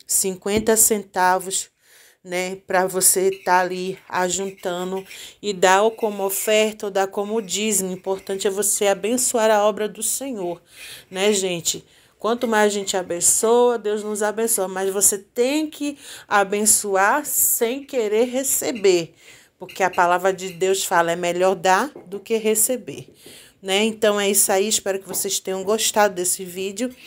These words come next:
tá? E me ajudem, gente, me ajudem que eu preciso muito de vocês comigo.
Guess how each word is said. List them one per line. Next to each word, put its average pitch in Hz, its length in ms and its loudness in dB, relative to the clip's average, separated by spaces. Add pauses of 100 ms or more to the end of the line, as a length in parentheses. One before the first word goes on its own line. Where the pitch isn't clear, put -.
(420)
tá? 190 320 2
E 202 180 -6
me 220 140 0
ajudem, 269 580 2
gente, 180 420 -4
me 190 120 -6
ajudem 220 340 0
que - 60 -6
eu 214 60 -6
preciso 214 500 0
muito 240 500 -2 (1040)
de 202 140 -4
vocês 214 920 2
comigo. 180 720 -12